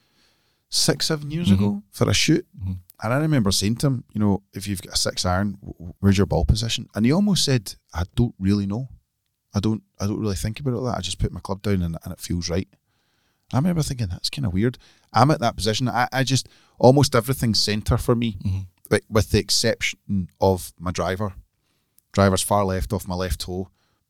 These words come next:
Speaker 1: Everything else is almost centre, and it's
Speaker 2: Mm.
Speaker 1: almost like it becomes a natural feeling. And, and you know that when you're listening to Stevie talk,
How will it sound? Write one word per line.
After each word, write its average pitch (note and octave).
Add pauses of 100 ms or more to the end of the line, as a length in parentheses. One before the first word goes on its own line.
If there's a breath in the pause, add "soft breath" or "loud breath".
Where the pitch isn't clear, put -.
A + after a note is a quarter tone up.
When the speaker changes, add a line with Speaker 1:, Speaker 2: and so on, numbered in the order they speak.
(140)
Speaker 1:
Everything G#2+
else G2
is F2+
almost F#2+
centre, G2
and G2
it's F#2
Speaker 2:
Mm. A2
Speaker 1:
almost A2+
like G2
it G2+
becomes G#2
a G2+
natural F#2+ (100)
feeling. G#2+
And, G2
and G2+
you G#2
know A2
that G#2+ (220)
when G#2
you're G2+ (160)
listening A2
to G2
Stevie G#2
talk, B2